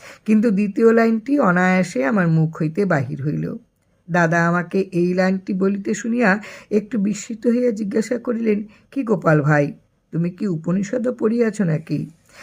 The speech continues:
আমি হাসিতে হাসিতে বললাম, "না দাদা, আমি উপনিষদের নাম শুনেছি মাত্র, এখনো পর্যন্ত হাতে নিয়াই দেখি নাই।" দাদা বললেন, "তবে না জানিয়া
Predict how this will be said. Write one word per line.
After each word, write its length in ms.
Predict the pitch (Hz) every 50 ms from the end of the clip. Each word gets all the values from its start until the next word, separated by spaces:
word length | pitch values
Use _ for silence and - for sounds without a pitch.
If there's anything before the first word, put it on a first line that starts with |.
| - - -
আমি 200 | 151 - 262 277
হাসিতে 460 | 226 185 214 214 214 262 240 - 254
হাসিতে 380 | 247 254 240 247 262 220 - 254
বললাম, 400 | 233 262 262 262 262 254 254 254
"না 220 | 247 247 247 254
দাদা, 540 | 240 226 208 170 151 156 151 143 139 - - _ _ _ - - _
আমি 280 | - 190 208 226 254 -
উপনিষদের 880 | - 208 190 - - 240 226 233 214 - - 247 214 233 254 254 247 208
নাম 420 | 170 170 165 170 175 196 214 208 - _ _ _ _
শুনেছি 540 | - - - 269 277 285 277 277 - 214 165
মাত্র, 500 | 151 139 139 - _ - - - 151 - - _ _ _ _ _
এখনো 380 | - 165 165 165 214 208 214 202
পর্যন্ত 680 | 202 208 202 190 202 233 226 214 214 220 190 180 214 208 - - - _
হাতে 360 | - - 190 185 185 - 180
নিয়াই 380 | 180 180 190 196 202 214 240 254
দেখি 320 | 202 220 208 - - 220
নাই।" 280 | 202 202 202 214 214 - - _ _ _ _ -
দাদা 240 | 202 220 214 214 226
বললেন, 320 | 208 226 226 233 233 226
"তবে 240 | 214 226 220 214 226
না 240 | 214 190 175 175 175
জানিয়া 580 | 170 196 202 208 214 240 247 240 185 180 214